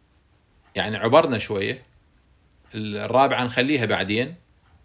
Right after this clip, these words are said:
لو نخ-، نسير مع الكتاب لوجود ربط بين الرابعة والخامسة باعتبار أكو استثناء. خلينا مع الرابعة، خلينا نسير مع الكتاب. الفتوى الرابعة أخوان،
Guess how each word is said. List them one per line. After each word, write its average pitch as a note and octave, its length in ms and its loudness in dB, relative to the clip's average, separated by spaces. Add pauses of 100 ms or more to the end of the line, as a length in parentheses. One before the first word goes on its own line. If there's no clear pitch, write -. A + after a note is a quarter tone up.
(1600)
لو F#3+ 180 2
نخ-، F3 220 -6
نسير F#3+ 340 2
مع E3+ 180 4
الكتاب C#3 500 -2 (100)
لوجود D3+ 680 2 (240)
ربط C#3+ 320 4
بين A2 340 0
الرابعة A2+ 480 2
والخامسة G#2+ 540 -4
باعتبار D3 480 -6
أكو D3+ 240 -6
استثناء. G2+ 500 -6 (220)
خلينا G3+ 360 -2
مع C3 200 2
الرابعة، B2 460 0
خلينا - 240 -2
نسير G2 240 -4
مع E2+ 160 -8
الكتاب. - 380 -14 (1120)
الفتوى A#3 520 2 (100)
الرابعة F#3 540 2
أخوان، A#2+ 500 0